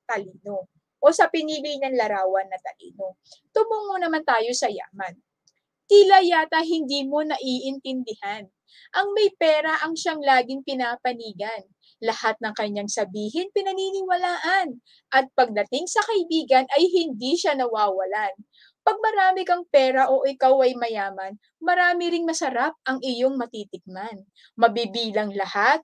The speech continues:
bawat magustuhan, bahay, kotse, iba pang karangyaan. So, yun yung kanilang opinyon sa dalawang paksang pinag-uusapan. Doon nakakita na ako sa inyo kanina kung bakit talino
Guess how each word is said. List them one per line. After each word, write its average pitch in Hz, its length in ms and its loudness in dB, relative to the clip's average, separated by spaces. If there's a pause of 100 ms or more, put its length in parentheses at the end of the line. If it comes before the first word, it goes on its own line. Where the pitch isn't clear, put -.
bawat 208 560 0
magustuhan, 202 800 -10 (240)
bahay, 208 720 0
kotse, 226 560 0
iba 254 320 -2
pang 240 320 -4
karangyaan. 185 880 -8 (240)
So, - 160 0
yun 392 320 6
yung 403 160 -2
kanilang 311 640 2
opinyon 262 800 -2 (160)
sa 302 400 0
dalawang 262 720 0
paksang 226 640 -4
pinag-uusapan. 208 1400 -6 (320)
Doon 277 240 10
nakakita 294 640 2
na 247 160 0
ako 262 80 -2
sa - 160 -2
inyo 254 320 -2
kanina 254 640 -2 (400)
kung 277 160 2
bakit 233 480 0
talino 262 800 2